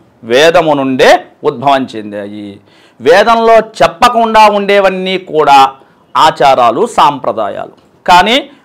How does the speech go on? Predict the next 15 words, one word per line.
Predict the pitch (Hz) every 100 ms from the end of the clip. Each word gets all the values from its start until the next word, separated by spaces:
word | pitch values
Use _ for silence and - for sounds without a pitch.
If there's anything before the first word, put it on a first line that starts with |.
| -
వేదం | 113 175 233
చెప్పేది | 220 - 165 - 269 262
మాత్రం | 220 185 165 233 311 - - -
శాస్త్రము. | 127 139 - - 139 123 123 113 156
అంటే | 185 220
ఏమిటి? | 214 214 220 220 226 226 _
ఇంకొకటి | 220 240 240 220
లేదు | 247 254
అక్కడ, | 233 208 139 - -
అదే | 175 226 233
ఉన్నది. | 208 175 147 143 143 120 101 - -
కాబట్టి | 196 196 196 277
దాన్ని | 143 151 190 240
మనం | 269 175 151
గ్రహించవలసింది. | 123 120 131 123 110 98 -